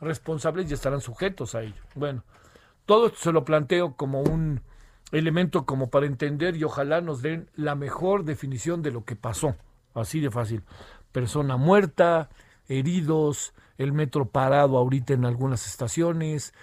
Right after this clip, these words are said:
los ciudadanos ni para atrás ni para adelante. Como alguien decía, no se trata de pensar en el peor de los escenarios, pero ¿qué, qué hubiera pasado si no tuviéramos la pandemia ahorita? Imagínense nada más lo que tendríamos ahorita con el metro. Imagínense los ciudadanos, eh, porque por fortuna muchos ciudadanos,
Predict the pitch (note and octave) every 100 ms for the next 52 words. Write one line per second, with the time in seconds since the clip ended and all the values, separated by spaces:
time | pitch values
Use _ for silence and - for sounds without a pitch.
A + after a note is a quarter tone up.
0 | - C#3+ C#3+ D3+ D3+ C#3+ D#3+ D#3+ C#3 B2+
1 | C3+ D3 C#3+ C3 B2 B2 C#3+ E3 - D3+
2 | - - - _ D#3+ G3 A3+ A3+ G#3 F#3
3 | G#3+ F#3+ C#3+ C#3 D3+ E3 E3 F3 D3 D3
4 | B2+ C3+ C#3 D#3 C#3 B2 D3 C3+ C3+ A#2+
5 | A#2+ C#3 E3 D#3 - C3+ B2+ G#3+ G3+ -
6 | A3 A#3 F3+ E3 G3 D#3 F3 E3 F3 E3
7 | D3 C3 C#3 C#3 E3+ D3+ A#2 G#2+ G#2 -
8 | - - - C3+ D3+ D#3+ A#3 A#3+ A#3+ A#3+
9 | A#3+ A#3+ G3+ C#3+ C#3 D3+ C#3+ D3 C3 C3
10 | B2+ B2+ B2+ B2 A#2 A2+ A2+ G#2 _ _
11 | _ D3 C#3+ B2 F#3 D#3+ C#3+ A#2+ C#3+ D3
12 | D3 C#3 - - - D#3 C3 C3 C#3+ C#3
13 | C3 F#3+ F3+ E3 - E3+ D#3 F3 -